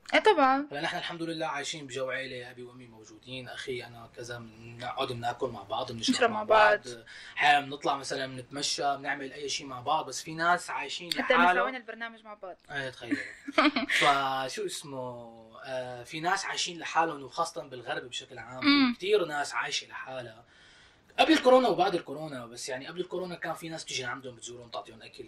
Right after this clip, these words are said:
Speaker 2: كذا، بعدين بتحمل حالها وبتروح. هلا هي الشغلات كمان نوعًا ما عم تنفقد أو انفقدت، فهي الناس صار معها أمراض.
Speaker 1: صح، صح.
Speaker 2: يعني الصحة
Speaker 1: هون، هون
Speaker 2: النفسية.
Speaker 1: كتير بي-، بيركزوا على الصحة النفسية، يعني كتير بيتخصصوا
Speaker 2: طبعًا،
Speaker 1: وعاملين مراكز.
Speaker 2: طبعًا.
Speaker 1: لأنه لا،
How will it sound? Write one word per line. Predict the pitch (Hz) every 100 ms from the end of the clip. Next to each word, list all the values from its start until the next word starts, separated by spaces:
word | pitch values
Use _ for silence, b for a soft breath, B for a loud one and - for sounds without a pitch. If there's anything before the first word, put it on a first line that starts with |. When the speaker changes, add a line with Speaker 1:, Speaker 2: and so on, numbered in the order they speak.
| -
Speaker 2:
كذا، | 110 107
بعدين | 104 107
بتحمل | - - 101
حالها | 101 110 107
وبتروح. | 107 113 101 -
هلا | 123 123
هي |
الشغلات | - 127 131 -
كمان | 120 120
نوعًا | 120 120 113
ما | 120 127
عم | -
تنفقد | - 104 - 123 -
أو | 117
انفقدت، | 113 127 123 104 -
فهي | 117 139 143 131
الناس | 127 131 151 -
صار | 127
معها | 131 139 127
أمراض. | 113 127 - - -
Speaker 1:
صح، | - 339 -
صح. | 330 320 -
Speaker 2:
يعني | - -
الصحة | - - - - 285
Speaker 1:
هون، | -
هون | 302 349 -
Speaker 2:
النفسية. | 277
Speaker 1:
كتير | 359 403
بي-، | 330 277 254
بيركزوا | 262 254 247 269 277
على | 247
الصحة | 240 - - 262
النفسية، | 233 - - 254 240
يعني | 214 214 220
كتير | - 311
بيتخصصوا | 269 240 254 285 294 269 - 233 220 202
Speaker 2:
طبعًا، | 214
Speaker 1:
وعاملين | 214 220 151 147
مراكز. | 247 247 247 240
Speaker 2:
طبعًا. | 220
Speaker 1:
لأنه | 226 226 269 B B
لا، | -